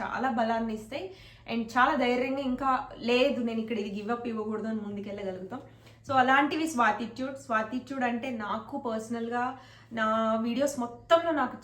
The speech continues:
చాలా ఇష్టమైన టాపిక్స్, చాలా ఇష్టమైన ఎపిసోడ్స్ అనమాట. And నన్ను పర్సనల్గా చాలామంది, నేను ఎప్పుడైతే ఒక సిక్స్ మంత్స్ స్వాతిట్యూడ్ చేయడం ఆపేసానో, అప్పుడు నాకు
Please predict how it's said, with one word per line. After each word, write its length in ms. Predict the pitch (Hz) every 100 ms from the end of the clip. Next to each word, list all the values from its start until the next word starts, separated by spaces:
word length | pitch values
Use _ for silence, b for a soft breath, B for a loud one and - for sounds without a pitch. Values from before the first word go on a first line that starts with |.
| 226
చాలా 240 | 214 254
ఇష్టమైన 640 | 247 - - 262 269 262 240
టాపిక్స్, 500 | 233 208 208 208 262
చాలా 340 | 254 208 214
ఇష్టమైన 480 | 208 - 262 247 240
ఎపిసోడ్స్ 500 | 202 208 208 202 -
అనమాట. 460 | 190 185 180 254 330 B B B 220
And 160 | 220 220
నన్ను 420 | 220 220 220 220
పర్సనల్గా 500 | 233 240 262 262 254
చాలామంది, 520 | 247 214 226 233 233
నేను 140 | 220
ఎప్పుడైతే 480 | 214 208 233 233 247
ఒక 120 | 220
సిక్స్ 300 | 247 214 -
మంత్స్ 220 | 226 233 233
స్వాతిట్యూడ్ 540 | 214 202 220 240 220
చేయడం 240 | 214 220
ఆపేసానో, 640 | 202 196 220 220 208 196 294 B B B
అప్పుడు 220 | 202 254
నాకు 140 | 254